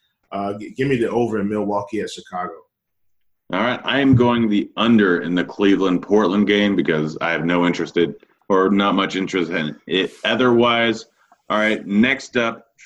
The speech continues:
Speaker 2: favorite play under five K to whatever X it was, se-,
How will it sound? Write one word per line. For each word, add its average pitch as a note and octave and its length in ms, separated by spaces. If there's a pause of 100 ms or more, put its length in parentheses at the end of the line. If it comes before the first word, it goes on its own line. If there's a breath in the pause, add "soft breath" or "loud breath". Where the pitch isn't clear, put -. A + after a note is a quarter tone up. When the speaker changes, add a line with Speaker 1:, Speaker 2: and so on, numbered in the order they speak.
(100)
Speaker 2:
favorite C3+ 540
play A#2 560
under C3 340
five A#2+ 400
K F2+ 520 (760)
to F2+ 440
whatever G2 460
X F#2+ 220
it F2 80
was, E2+ 320
se-, F#2+ 200